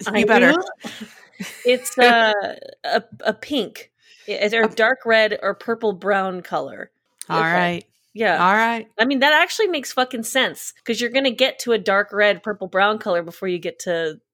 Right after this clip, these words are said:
Speaker 1: black.
Speaker 2: Yeah,
Speaker 1: So,
Speaker 2: that's fair.
Speaker 1: yeah, breaking even in the
Speaker 2: <laughs>
Speaker 1: puce.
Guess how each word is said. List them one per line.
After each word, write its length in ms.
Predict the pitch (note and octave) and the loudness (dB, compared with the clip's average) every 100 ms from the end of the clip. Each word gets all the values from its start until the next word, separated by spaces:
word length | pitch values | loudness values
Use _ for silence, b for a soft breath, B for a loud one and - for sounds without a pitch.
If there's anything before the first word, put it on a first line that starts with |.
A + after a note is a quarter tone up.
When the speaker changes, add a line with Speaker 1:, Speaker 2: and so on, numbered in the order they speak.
| _ | _
Speaker 1:
black. 480 | G#3 G#3+ - - - _ _ _ _ _ _ | 0 2 2 -4 -16 _ _ _ _ _ _
Speaker 2:
Yeah, 280 | A3 F#3 D#3 _ _ | 2 2 2 _ _
Speaker 1:
So, 180 | - F#3 | -2 2
Speaker 2:
that's 240 | G3 F#3 | 4 4
fair. 240 | F3 D#3+ E3 _ _ _ | 2 0 -2 _ _ _
Speaker 1:
yeah, 280 | G3 B3+ A#3+ | 0 2 2
breaking 340 | G#3+ A3+ B3+ | 2 0 0
even 360 | C#4+ C#4+ A3 F#3+ _ _ _ _ | -4 -2 -2 -4 _ _ _ _
in 220 | - A3 A#3 | 0 2 2
the 60 | |
Speaker 2:
<laughs> 20 | |
Speaker 1:
puce. 680 | A#3+ D4 D4+ C4+ - - - | 2 2 2 0 -2 -14 -14